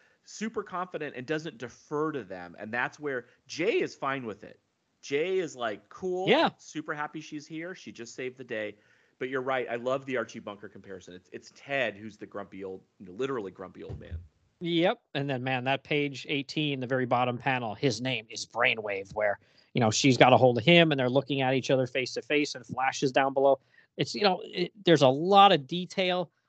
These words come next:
Speaker 2: to, like, her hair, her
Speaker 1: Mm-hmm.
Speaker 2: costume, and everything. Oh, that looks fantastic.
Speaker 1: She's gorgeous, yeah.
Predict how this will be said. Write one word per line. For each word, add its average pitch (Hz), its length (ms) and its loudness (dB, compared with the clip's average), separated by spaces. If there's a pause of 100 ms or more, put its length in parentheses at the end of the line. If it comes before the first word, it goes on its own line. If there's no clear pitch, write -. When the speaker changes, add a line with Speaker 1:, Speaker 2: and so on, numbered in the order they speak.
(180)
Speaker 2:
to, 151 240 -2
like, 127 260 -6
her 117 140 -8
hair, 196 460 0
her 147 180 -2
Speaker 1:
Mm-hmm. - 80 -16
Speaker 2:
costume, 180 800 0
and 180 80 -2
everything. 180 480 2
Oh, 120 140 2
that 147 160 6
looks - 180 -4
fantastic. 95 680 -6
Speaker 1:
She's 135 40 -16
gorgeous, - 540 -6
yeah. - 180 -10